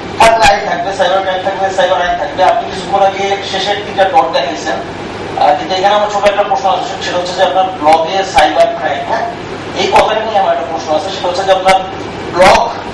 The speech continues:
বলতে যেটা আমরা বুঝি সেটা just কমিউনিটি ব্লগ না, হ্যাঁ?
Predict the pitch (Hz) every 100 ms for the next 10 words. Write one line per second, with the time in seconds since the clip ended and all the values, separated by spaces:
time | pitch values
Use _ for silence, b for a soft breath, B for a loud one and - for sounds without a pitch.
0 | - - 190 196 196 175 185 185 190 156
1 | 190 185 202 190 185 - 190 185 - 311
2 | 277 190 - 190 - - -